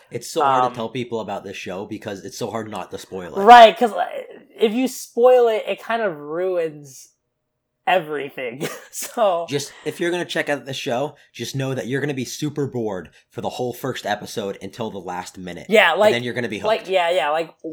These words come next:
Speaker 2: get, get through that first episode and then, yeah, and then you'll be,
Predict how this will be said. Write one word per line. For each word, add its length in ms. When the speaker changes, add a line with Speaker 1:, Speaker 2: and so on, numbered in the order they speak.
Speaker 2:
get, 300
get 220
through 100
that 240
first 260
episode 720
and 200
then, 440
yeah, 280
and 140
then 160
you'll 160
be, 480